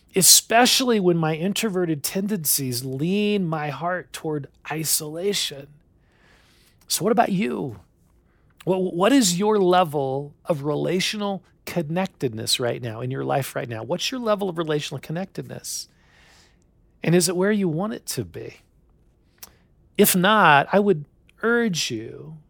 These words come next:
to just to think about this. What would it look like for you to commit to deeper relational connection,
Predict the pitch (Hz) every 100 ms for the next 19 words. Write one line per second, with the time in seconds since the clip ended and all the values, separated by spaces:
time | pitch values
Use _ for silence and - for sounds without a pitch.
0 | - - 143 185 185 - 240 208 131 117
1 | 123 208 277 214 175 196 - 180 170 160
2 | - 180 165 117 101 131 - _ _ _
3 | _ _ _ - - 156 - - 160 151
4 | 156 165 214 196 - _ - - - _
5 | _ _ _ - - 139 127 160 170 175
6 | 170 156 147 147 147 143 160 147 147 -
7 | 156 160 190 - - 110